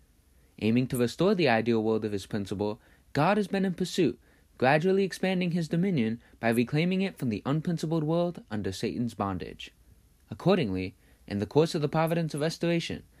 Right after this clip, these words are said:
a false representation of the ideal appears before the emergence of its true manifestation. The biblical prophecy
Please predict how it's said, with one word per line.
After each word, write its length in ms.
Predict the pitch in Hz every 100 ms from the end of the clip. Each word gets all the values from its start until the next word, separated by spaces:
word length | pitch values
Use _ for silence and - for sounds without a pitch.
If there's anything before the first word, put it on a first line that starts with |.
| - -
a 80 | 107
false 420 | - 143 202 -
representation 800 | 160 175 175 180 170 190 180 120
of 140 | 101
the 120 | 107
ideal 640 | 95 127 156 196 139 110 - -
appears 580 | - 113 - 185 214 220
before 380 | - 123 - 160
the 140 | 160
emergence 440 | 160 123 117 123 120
of 200 | - 110
its 140 | 117
true 320 | - - 117 107
manifestation. 760 | 98 101 107 - 165 165 85 - _ _ _ _ _ _ _ -
The 100 | 98
biblical 400 | 113 123 117 104
prophecy 680 | 147 185 151 - 107 110